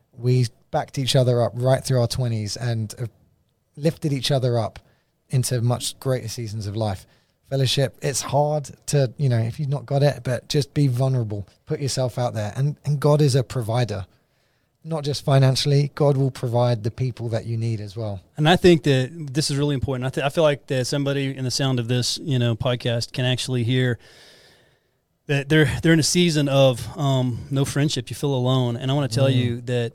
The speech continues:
Speaker 2: um, there are so many people that, that, I don't know if you, if you're in our area, come to our church. Um, get involved with the life group. Um, we have a life group that, you know, it's, it, it becomes like family almost. I mean, whenever you're struggling in the middle of,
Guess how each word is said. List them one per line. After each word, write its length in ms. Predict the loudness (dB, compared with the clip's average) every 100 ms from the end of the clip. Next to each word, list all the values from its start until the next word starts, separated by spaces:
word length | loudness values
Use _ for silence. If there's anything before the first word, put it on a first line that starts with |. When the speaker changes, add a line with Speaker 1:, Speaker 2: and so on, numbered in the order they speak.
| -8
Speaker 2:
um, 480 | -6 -6 -8 -12 -16 -2
there 140 | 2
are 40 | 2
so 200 | 0 -2
many 160 | -2
people 480 | -4 -8 -6 -8 -8
that, 380 | -8 -8 -10 -10
that, 240 | -12 -6
I 60 | -2
don't 100 | 0
know 60 | 0
if 100 | -2
you, 60 |
if 120 | 0 4
you're 160 | 4
in 140 | 4 2
our 160 | 0
area, 420 | 0 -2 0 -2 -6 -12
come 200 | -6 0
to 60 | 2
our 120 | 2
church. 480 | -2 -10 -12 -18 -20 _ _ _ _
Um, 300 | -4 -2 -2 -6 -2
get 180 | 0 2
involved 320 | 2 2 2
with 100 | -2
the 80 | -6
life 320 | -8 -12 -16
group. 260 | -20 -20 -20 _ _ _ _
Um, 280 | -2 0 0 2
we 180 | 4 6
have 240 | 6 4
a 40 | 2
life 320 | 4 4 2
group 300 | 2 0 2
that, 300 | 2 2 0
you 120 | 0 0
know, 80 |
it's, 140 | 0 -2
it, 160 | -4 -6 -6
it 180 | -2
becomes 320 | 0 2 2 2
like 160 | 0
family 440 | -2 -2 -2 -2 -6
almost. 320 | -10 -6 0
I 40 |
mean, 220 | 0 2
whenever 400 | 0 2 4 4
you're 180 | 4 2
struggling 420 | 0 0 0 2 0
in 40 |
the 60 | 2
middle 260 | 0 0
of, 160 | -2